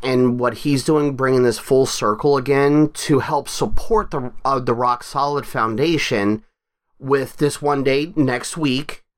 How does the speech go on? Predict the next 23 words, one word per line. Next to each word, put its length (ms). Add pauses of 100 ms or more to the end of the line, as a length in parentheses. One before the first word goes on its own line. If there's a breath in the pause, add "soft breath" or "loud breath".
(160)
uh, 120
for 200
the 120
Just 440
One 460
Day 260
for 360
the 120
Kids, 560 (480 loud breath)
and 260
being 220
a 60
tattoo 540
artist, 580
and 640 (120)
tattoo 460
artists, 420 (160)
like 180
a 60
lot 280
of 80
groups, 560 (800)
stick, 460